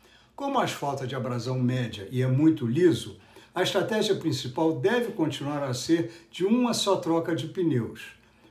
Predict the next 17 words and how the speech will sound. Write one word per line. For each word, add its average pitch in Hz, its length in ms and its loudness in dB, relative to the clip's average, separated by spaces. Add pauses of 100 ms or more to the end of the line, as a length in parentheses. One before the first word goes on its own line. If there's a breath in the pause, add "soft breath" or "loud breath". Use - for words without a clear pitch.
(100)
passando-se 156 640 0
dos 160 220 0
médios 156 420 2
para 175 220 -2
os 147 120 -2
duros. - 380 -14 (800 soft breath)
A 269 140 4
única 151 380 4
dificuldade 117 760 0
vai 151 140 -4
ser 185 180 0
ficar 175 320 -4
dentro 165 300 0
dos 160 160 -8
limites 156 400 -4
da 170 120 -4
pista. - 460 -14